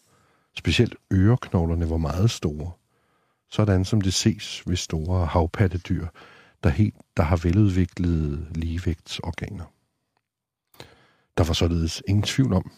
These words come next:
at det drejede sig om et havpattedyr af typen marsvin eller sæl. Der blev ikke foretaget yderligere undersøgelser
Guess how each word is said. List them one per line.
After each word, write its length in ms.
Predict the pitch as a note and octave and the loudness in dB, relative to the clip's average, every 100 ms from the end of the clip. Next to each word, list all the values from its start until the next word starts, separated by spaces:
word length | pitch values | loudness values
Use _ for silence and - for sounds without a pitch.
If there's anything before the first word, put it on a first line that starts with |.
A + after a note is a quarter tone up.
| _ | _
at 160 | - F2+ | -4 -2
det 140 | F2+ | -2
drejede 360 | - D#2+ D2+ F2 | -2 -6 -2 -2
sig 180 | - F2+ - _ _ _ | -2 -4 -6 _ _ _
om 120 | A#2+ G#2+ | 2 2
et 80 | |
havpattedyr 880 | - - E2 - - G2 F#2+ - F2+ F#2 _ - | 0 -4 -4 -2 -2 0 -2 -4 -8 -10 _ -6
af 100 | F2+ | -4
typen 380 | - E2+ D#2+ D#2+ | -2 -2 -2 0
marsvin 600 | F2 F2 - G#2+ - G2+ _ _ | 0 0 -2 -4 -4 -8 _ _
eller 160 | G2 F2+ | 0 0
sæl. 420 | D#2+ - - - - _ _ _ _ _ _ _ _ _ _ _ _ | -2 -6 -12 -16 -20 _ _ _ _ _ _ _ _ _ _ _ _
Der 60 | F#2 | -8
blev 140 | E2+ | -4
ikke 100 | F2 | -4
foretaget 420 | - F#2+ G2 A2 D#2 | 2 2 4 2 6
yderligere 520 | C3 E3 D#3 B2 G#2+ | 6 6 4 2 2
undersøgelser 760 | F#2 A2 A2+ G2+ F2+ F#2 - | 4 2 2 -2 -4 -4 -4